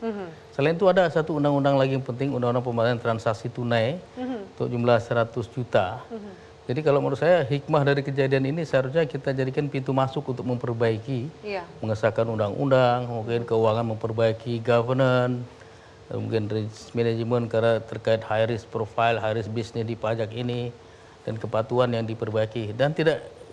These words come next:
Speaker 2: kalah pentingnya adalah contoh,
Speaker 1: Mhm.
Speaker 2: contoh dari atasan.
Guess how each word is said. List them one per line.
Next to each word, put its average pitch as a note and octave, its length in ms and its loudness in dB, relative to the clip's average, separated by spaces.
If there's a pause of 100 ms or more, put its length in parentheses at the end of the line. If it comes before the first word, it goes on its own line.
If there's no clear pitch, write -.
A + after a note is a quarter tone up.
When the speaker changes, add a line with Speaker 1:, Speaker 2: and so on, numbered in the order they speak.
Speaker 2:
kalah D3 240 0
pentingnya D#3 400 -2
adalah D#3 160 0
contoh, D#3 480 0 (240)
Speaker 1:
Mhm. G3+ 180 -14 (300)
Speaker 2:
contoh C3 240 2
dari B2 240 2
atasan. G#2+ 560 0